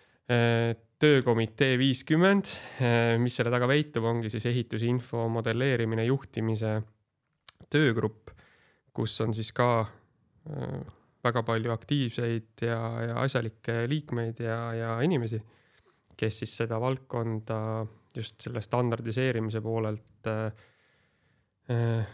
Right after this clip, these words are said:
aitavad, aitavad seda olukorda hinnata, jälgida ja, ja, ja, ja, ja oma panuse sinna anda. Nii et omajagu, omajagu ressurssi läheb ka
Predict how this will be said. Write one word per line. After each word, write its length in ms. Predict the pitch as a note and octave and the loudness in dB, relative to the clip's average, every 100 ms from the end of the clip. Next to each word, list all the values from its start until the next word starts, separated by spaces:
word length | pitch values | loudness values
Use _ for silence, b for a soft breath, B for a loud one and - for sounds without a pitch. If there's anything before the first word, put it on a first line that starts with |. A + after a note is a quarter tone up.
| B B B B B B B - | B B B B B B B -2
aitavad, 720 | C#3 C#3+ B2 A#2 A2+ - B2 A#2+ | -2 0 0 0 -2 -4 -6 -2
aitavad 400 | C3 C#3+ C#3+ A2+ | 0 -2 -2 -4
seda 160 | - A#2+ | -2 -2
olukorda 320 | C#3 A#2+ A#2 | 0 0 0
hinnata, 420 | C3+ D3+ A2+ - | 0 0 -2 -2
jälgida 520 | A#2+ C3+ B2+ A2+ A#2 A2+ | -2 0 -2 -4 -4 -4
ja, 180 | A#2 A#2 B2 A#2 | -4 -6 -8 -8
ja, 240 | A#2+ A2+ A2+ | -6 -4 -4
ja, 220 | A2+ A2+ A2+ | -4 -4 -4
ja, 280 | A#2 A#2 A#2 A#2+ | -4 -6 -4 -4
ja 80 | A2+ | -2
oma 240 | A#2 B2 | -2 -2
panuse 400 | B2 C3+ A#2 A#2 | 0 2 2 0
sinna 260 | A2+ A#2 C3 | -2 -2 0
anda. 300 | E3+ A2+ G#2+ - b b b b b | 0 0 -2 -6 b b b b b
Nii 60 | A2+ | -4
et 80 | - | 2
omajagu, 640 | B2 A#2 A2+ A2+ A2 A#2 A2+ A2 G#2+ B - | 2 2 0 0 -2 -4 -2 -2 -4 B -4
omajagu 480 | B2+ B2+ A2 A2 A2+ | 0 0 0 -2 -2
ressurssi 480 | A2+ - A#2+ A#2 - | -2 -2 -4 -2 -6
läheb 220 | A#2 A2 | -6 -6
ka 80 | - | -6